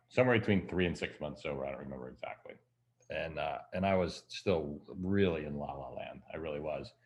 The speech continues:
So I read this stuff and I thought about it and I thought about it for, like, two weeks and I called up and I said, "Pete, I read everything you told me to read and I thought about it. And, uh, I gotta be honest with you, I really don't have any ca-, character defects." <laughs>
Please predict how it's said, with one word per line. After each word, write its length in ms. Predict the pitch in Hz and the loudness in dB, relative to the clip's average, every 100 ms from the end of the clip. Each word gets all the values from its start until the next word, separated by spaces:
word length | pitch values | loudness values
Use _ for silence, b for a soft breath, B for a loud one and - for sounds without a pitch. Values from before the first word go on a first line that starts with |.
| _ | _
So 100 | - | 6
I 40 | 143 | 8
read 220 | 135 170 | 10 8
this 160 | 135 - | 6 2
stuff 300 | - 85 85 | 8 8 8
and 80 | 95 | 4
I 80 | |
thought 280 | 87 107 110 | 6 8 8
about 260 | 95 80 82 | 8 6 6
it 80 | 85 | 4
and 100 | 92 | 2
I 60 | |
thought 220 | 87 104 101 | 4 6 8
about 180 | 92 | 6
it 60 | 90 | 6
for, 60 | 85 | 4
like, 180 | 82 - | 2 2
two 140 | 107 | 4
weeks 220 | 110 110 | 4 4
and 80 | 90 | 2
I 40 | |
called 240 | 82 98 95 | 4 4 4
up 60 | |
and 80 | 92 | 2
I 60 | 85 | 0
said, 240 | - 82 | -2 -4
"Pete, 260 | - 139 - | 2 2 6
I 80 | 92 | 6
read 180 | 104 | 8
everything 220 | 131 131 123 | 6 6 2
you 60 | |
told 200 | 110 107 | 4 4
me 80 | 101 | 4
to 60 | 82 | 2
read 260 | 80 82 | 0 0
and 100 | 85 | 2
I 80 | 85 | 0
thought 240 | - 127 120 | 4 4 6
about 240 | 82 85 | 6 6
it. 80 | 92 - b b b - | 2 -6 b b b 4
And, 260 | 110 110 | 8 8
uh, 160 | 107 107 - - | 8 6 2 2
I 60 | 131 | 6
gotta 100 | 156 | 8
be 60 | 170 | 10
honest 180 | 180 | 8
with 100 | 120 | 8
you, 60 | 92 | 6
I 40 | |
really 120 | 90 101 | 8 8
don't 100 | 98 | 6
have 160 | 104 | 4
any 80 | 107 | 4
ca-, 200 | 104 - - _ - | 2 -4 -10 _ 0
character 320 | 85 78 76 | 2 2 0
defects." 440 | 73 71 62 - | -4 -4 0 -2
<laughs> 60 | - | -2